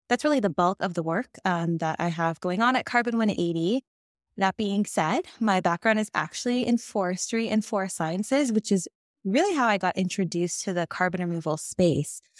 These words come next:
Um, I was really interested in reforestation. I was interested in how climate change impacts our forest systems and how the reverse as well, how our forests can impact climate change.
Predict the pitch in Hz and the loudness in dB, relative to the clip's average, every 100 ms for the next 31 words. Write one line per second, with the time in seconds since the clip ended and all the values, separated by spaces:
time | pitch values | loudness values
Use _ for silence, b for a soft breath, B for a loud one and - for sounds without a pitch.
0 | B - 185 180 180 185 185 180 180 202 | B -2 0 0 0 2 2 -2 0 0
1 | 202 202 - 220 - 214 196 190 175 170 | 2 0 2 0 0 -2 0 -2 0 -2
2 | - - - - 285 - 277 269 269 254 | -4 -8 -6 -2 -2 0 2 4 2 2
3 | 202 190 - 175 - 180 - 185 180 180 | 0 -2 0 -2 0 -2 -2 -4 -2 -2
4 | 180 170 165 - - 214 233 - - 202 | 0 -2 -2 -6 -2 0 0 -2 -2 0
5 | 196 - 190 185 196 180 185 - - 170 | 0 0 -2 0 0 0 -2 -4 -6 -6
6 | - - - 277 - 262 247 - 196 170 | -6 -6 -4 -6 0 4 4 2 -2 -2
7 | 180 175 175 B B _ 208 202 208 202 | 0 0 0 B B _ 0 0 0 0
8 | 220 202 277 208 165 180 175 - 202 208 | -2 0 4 4 2 -2 -4 -2 -2 0
9 | 202 - - 196 185 196 240 - 160 170 | -2 -6 -4 -4 -2 0 -2 -2 -6 -6
10 | - - 294 165 - 170 170 | -8 -2 0 0 -2 -4 -4